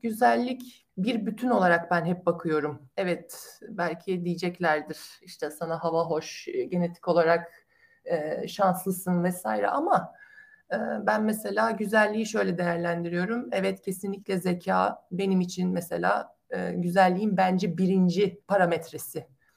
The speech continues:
belirleyici unsuru. İkincisi iletişim.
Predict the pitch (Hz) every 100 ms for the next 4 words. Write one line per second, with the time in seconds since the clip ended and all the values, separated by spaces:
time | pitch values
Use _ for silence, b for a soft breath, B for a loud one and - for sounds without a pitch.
0 | _ - 185 180 170 170 160 156 160 -
1 | - _ - 156 139 - 156 262 381 b
2 | b b b _ 196 190 226 226 220 214
3 | 247 247 262 - 208 220 214 208 - 185
4 | 175